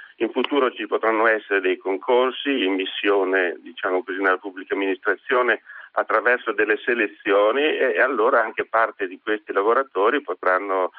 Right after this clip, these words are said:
eh, trovare una, una, una sistemazione. Poi ci sono anche contratti e contratti di lavoro diversi, ci sono dei contratti a tempo determinato in cui i giovani hanno già subito una,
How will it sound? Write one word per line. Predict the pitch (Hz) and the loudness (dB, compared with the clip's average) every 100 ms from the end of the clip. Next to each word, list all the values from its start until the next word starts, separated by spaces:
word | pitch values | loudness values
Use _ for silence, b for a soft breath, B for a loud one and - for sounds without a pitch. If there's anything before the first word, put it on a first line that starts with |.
| B - | B -4
eh, | 110 | -2
trovare | - 110 92 104 | 0 0 2 2
una, | 110 101 104 95 - | 0 0 2 2 0
una, | 104 101 82 | -2 0 0
una | 104 104 | -2 -2
sistemazione. | 123 110 113 104 98 - 80 82 82 B B - | -4 -6 -2 -2 -2 -2 -2 -2 -8 B B -2
Poi | 196 247 | 0 0
ci | 135 | -2
sono | - - 107 | 0 2 4
anche | 107 - 113 | 2 0 -4
contratti | 98 92 104 104 - | -4 -2 0 0 -2
e | 95 | -6
contratti | 95 - 104 - | -6 -2 -2 -2
di | 95 | 0
lavoro | 95 92 92 | 0 2 0
diversi, | 90 98 143 110 92 - | 0 2 2 2 0 -10
ci | - | -18
sono | 90 113 107 | -8 -4 -2
dei | 98 | -2
contratti | 98 90 104 101 101 | -4 -2 0 0 -2
a | 95 | -4
tempo | 101 104 92 - | -4 -2 -4 0
determinato | 110 - 104 101 107 110 104 92 90 | -2 0 -2 -2 0 4 4 2 -6
in | 90 | -10
cui | - 95 | -8 -8
i | |
giovani | - 113 104 95 92 | 0 2 2 2 2
hanno | 92 90 | 0 -2
già | 104 | -2
subito | - 87 107 - | -4 -10 -12 -6
una, | 95 92 | -2 -2